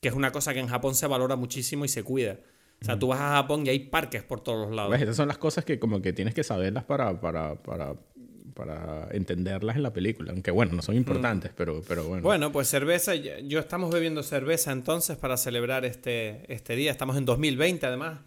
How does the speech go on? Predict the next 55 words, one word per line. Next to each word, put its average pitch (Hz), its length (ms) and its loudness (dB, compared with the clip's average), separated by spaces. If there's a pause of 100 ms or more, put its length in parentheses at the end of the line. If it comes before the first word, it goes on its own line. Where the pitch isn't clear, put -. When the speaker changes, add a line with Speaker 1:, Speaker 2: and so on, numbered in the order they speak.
(240)
Speaker 1:
Estamos 135 280 -2
a 131 60 0
nueve 170 380 6
años 143 300 0
de 120 80 -2
esta 117 180 -4
película. 147 420 0 (340)
Speaker 2:
Uf. 247 280 -2
Speaker 1:
Hay 104 120 -4
que 120 120 0
ver 139 160 8
lo 135 100 4
que 123 60 2
va 123 100 6
a 123 40 2
cambiar 127 300 2
el 120 100 0
mundo, 147 280 0
¿no? 160 80 -2
En 151 80 -2
nueve 135 200 -2
años. 196 260 -4 (120)
Speaker 2:
Sí. 90 480 -2 (300)
Speaker 1:
<laughs> - 200 -10 (680)
Speaker 2:
Ujú. 117 160 -2 (300)
Speaker 1:
Y, 226 260 2
eh, 151 220 4
bueno, 180 280 2
voy 151 240 0 (100)
a, 147 600 0
voy 156 180 2
a 180 60 4
hacer 185 180 0
la 175 80 0
sinopsis, 139 440 0
si 135 120 0
te 123 100 0
parece, 135 380 2
que 143 80 2
Speaker 2:
Exacto. 127 340 2
Speaker 1:
tengo 196 220 0
que 170 80 2
anunciarte 160 880 2
que 147 100 0
la 180 140 2
sinopsis 156 480 -2
de 135 120 2
hoy 151 200 2
está 135 260 -4
cien 208 640 2
por 135 300 -4
cien 160 280 0
escrita 143 400 0
por 123 140 0
mí. 120 160 -2